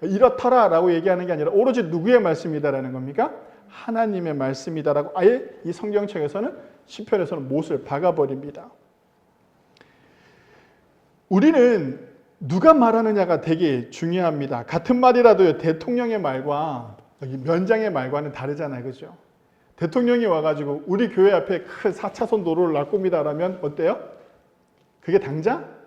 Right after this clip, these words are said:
이루어지잖아요. 그게, 그거 공약이잖아요. 그죠? 근데 면장이 와가지고 "여기 우리 동네 앞에 여기 큰 사 차선을 놓을 겁니다." 하면 사람들이 믿어요, 안 믿어요?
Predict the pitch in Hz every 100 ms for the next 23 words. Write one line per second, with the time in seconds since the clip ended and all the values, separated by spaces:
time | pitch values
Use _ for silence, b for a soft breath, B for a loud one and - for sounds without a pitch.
0 | _ _ _ _ _ _ _ 170 175 202
1 | 151 139 143 135 - 147 160 - 160 165
2 | 165 180 202 151 131 131 139 135 120 -
3 | 185 _ _ b b b 202 160 180 220
4 | 240 220 - 175 170 170 156 170 170 -
5 | B B B 156 175 185 185 156 156 139
6 | 143 - - 240 226 220 214 226 202 170
7 | 190 175 165 156 143 202 175 165 139 147
8 | 185 151 127 123 147